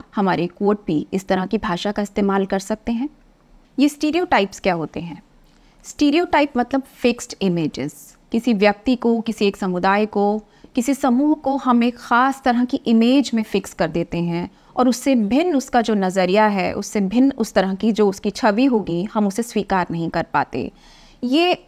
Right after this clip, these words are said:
अक्सर पूर्वाग्रहग्रस्त होता है, अक्सर इसका कोई पुष्ट आधार नहीं होता। कह सकते हैं एक अंधविश्वास की तरह ये स्टीरियोटाइप्स होते हैं जिन्हें हम कुछ लोगों के लिए मान लेते हैं। जैसे लड़कियां कमज़ोर होती हैं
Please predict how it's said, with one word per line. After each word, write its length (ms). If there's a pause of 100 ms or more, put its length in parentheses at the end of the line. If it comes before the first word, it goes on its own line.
(140)
अक्सर 380
पूर्वाग्रहग्रस्त 1080
होता 220
है, 300 (260)
अक्सर 300
इसका 300
कोई 460 (260)
पुष्ट 340
आधार 540
नहीं 280
होता। 460 (260)
कह 120
सकते 340
हैं 120
एक 140
अंधविश्वास 880
की 100
तरह 500
ये 100
स्टीरियोटाइप्स 680
होते 200
हैं 140
जिन्हें 220
हम 240
कुछ 240
लोगों 220
के 120
लिए 220 (260)
मान 280
लेते 320
हैं। 180 (280)
जैसे 220
लड़कियां 520
कमज़ोर 480
होती 360
हैं 300